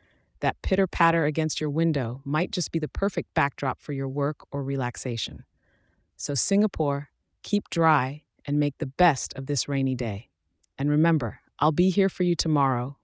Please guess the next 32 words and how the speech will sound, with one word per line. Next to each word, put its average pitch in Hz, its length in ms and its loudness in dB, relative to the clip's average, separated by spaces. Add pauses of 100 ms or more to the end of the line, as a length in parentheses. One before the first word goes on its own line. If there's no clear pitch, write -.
(100)
with 151 140 -6
another 151 320 4
update. 107 460 -2 (760)
If - 160 -12
you're 143 140 0
enjoying 175 480 4
the 185 40 2
show, 156 460 0 (140)
share 175 340 4
it - 80 4
with 196 140 0
a 196 40 2
local, 143 520 0 (320)
and 139 160 -2
don't 151 200 2
forget 165 300 0
to 151 120 -4
leave 139 180 0
a 131 60 -6
five-star 131 540 -2
review. 127 400 -4 (120)
It - 100 -6
really 202 320 6
helps 180 380 0
more 165 160 2
people 160 340 -2
like 151 300 2
you 170 140 2
in 147 60 2
our 139 140 0
wonderful 160 480 0
town 139 480 -2